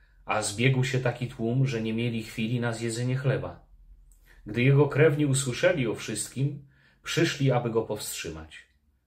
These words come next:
Mówiono bowiem, że odszedł od zmysłów. Nauczyciele Pisma natomiast, którzy przyszli z Jerozolimy, mówili, że opętał go Belzebub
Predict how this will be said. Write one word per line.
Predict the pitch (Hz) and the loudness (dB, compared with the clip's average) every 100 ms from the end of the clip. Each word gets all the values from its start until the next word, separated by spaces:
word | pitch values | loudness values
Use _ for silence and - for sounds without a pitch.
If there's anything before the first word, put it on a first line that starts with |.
| _ - | _ -10
Mówiono | 98 104 120 131 | -6 0 4 4
bowiem, | 107 101 98 123 110 | 4 -4 -2 -4 -4
że | 104 95 | -6 -4
odszedł | 104 - - 104 113 110 | -6 -4 -6 -6 -6 -6
od | 110 | -8
zmysłów. | 110 123 120 - 85 - - _ _ _ _ _ _ _ - - - | -4 -2 -2 -6 -12 -16 -20 _ _ _ _ _ _ _ -20 -16 2
Nauczyciele | 135 139 139 135 156 131 | 4 4 4 4 6 4
Pisma | 156 165 - 107 | 0 -2 -2 -4
natomiast, | 95 107 101 113 135 - | -4 -6 -4 -2 -2 -4
którzy | - 104 101 | -10 -10 -8
przyszli | 101 135 135 110 98 | -4 2 2 0 -6
z | |
Jerozolimy, | 98 95 95 101 95 101 110 135 135 - - _ - | -4 -4 -4 -4 -6 -6 -4 -4 -4 -14 -20 _ -6
mówili, | 104 104 120 135 151 | -4 0 2 4 4
że | 120 104 | 0 -4
opętał | - 117 127 127 117 | -2 0 0 0 -2
go | 110 104 | -2 -2
Belzebub | 98 95 98 95 104 127 - | -2 -4 -2 -4 -4 -10 -12